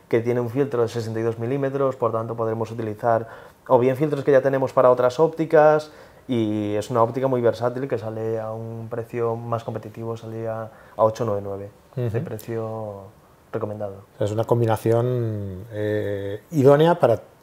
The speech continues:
Speaker 2: gu-, para prácticamente cualquier tipo
Speaker 1: Sí.
Speaker 2: de, de fotógrafo, como la cámara, ¿no?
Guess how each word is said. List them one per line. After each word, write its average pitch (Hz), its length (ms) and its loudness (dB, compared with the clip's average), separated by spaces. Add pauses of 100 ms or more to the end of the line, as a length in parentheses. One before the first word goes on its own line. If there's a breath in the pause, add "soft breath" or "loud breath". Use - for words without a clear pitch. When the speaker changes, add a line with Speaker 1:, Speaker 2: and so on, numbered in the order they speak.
(400)
Speaker 2:
gu-, 135 360 2
para 156 200 8
prácticamente 143 400 4
cualquier 120 340 2
tipo 120 200 0
Speaker 1:
Sí. 113 80 2
Speaker 2:
de, 104 140 -2 (460 soft breath)
de 123 120 4
fotógrafo, 143 460 6
como 131 180 6
la 107 100 0
cámara, 101 300 0
¿no? 123 160 0